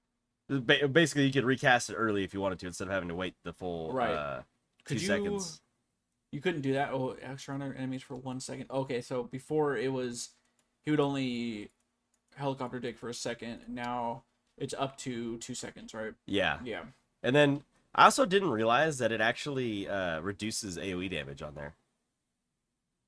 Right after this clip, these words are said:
Speaker 2: I
Speaker 1: From,
Speaker 2: didn't know that
Speaker 1: from
Speaker 2: either.
Speaker 1: champions. I didn't, twenty-five percent reduce A O E damage. So, I mean, that's still good if you're going into a spellcaster with it, even if you're not gonna, gonna do it. And that
Speaker 2: Throw it
Speaker 1: makes more
Speaker 2: up.
Speaker 1: sense why I see, like, pros run away while using Counter-Strike,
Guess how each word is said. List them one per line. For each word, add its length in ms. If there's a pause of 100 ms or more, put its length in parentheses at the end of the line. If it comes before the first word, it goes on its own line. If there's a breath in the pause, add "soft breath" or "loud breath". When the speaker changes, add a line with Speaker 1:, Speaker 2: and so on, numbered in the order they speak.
(1300 soft breath)
Speaker 2:
I 100
Speaker 1:
From, 100
Speaker 2:
didn't 100
know 120
that 100
Speaker 1:
from 100
Speaker 2:
either. 120
Speaker 1:
champions. 320
I 80
didn't, 260
twenty-five 380
percent 300
reduce 320
A 140
O 40
E 80
damage. 260
So, 100
I 40
mean, 100
that's 140
still 200
good 140
if 100
you're 140
going 220
into 100
a 40
spellcaster 600
with 220
it, 60
even 220
if 140
you're 80
not 200
gonna, 300 (640)
gonna 160
do 140
it. 60
And 100
that 60
Speaker 2:
Throw 80
it 20
Speaker 1:
makes 140
more 100
Speaker 2:
up. 60
Speaker 1:
sense 260
why 140
I 60
see, 200
like, 240
pros 400
run 220
away 360
while 160
using 220
Counter-Strike, 580